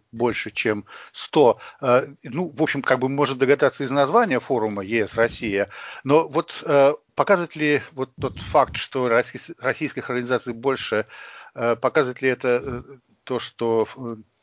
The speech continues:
тематика российская вызывает наибольшую озабоченность форума? Или это зависит от, э, обстоятельств? Вот сегодня Белоруссия, а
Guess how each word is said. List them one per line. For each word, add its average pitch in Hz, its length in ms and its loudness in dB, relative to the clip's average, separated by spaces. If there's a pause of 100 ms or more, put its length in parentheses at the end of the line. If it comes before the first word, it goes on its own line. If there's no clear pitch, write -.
(120)
тематика 131 540 0
российская 113 720 -2
вызывает 120 640 -6
наибольшую 123 420 0
озабоченность 120 520 -2
форума? 98 280 -2
Или 139 180 2
это 123 140 0
зависит 120 460 0 (220)
от, - 360 -6
э, 110 120 2 (140)
обстоятельств? 117 720 0
Вот 98 120 -12
сегодня 104 360 -6
Белоруссия, 107 640 0 (380)
а 101 260 -2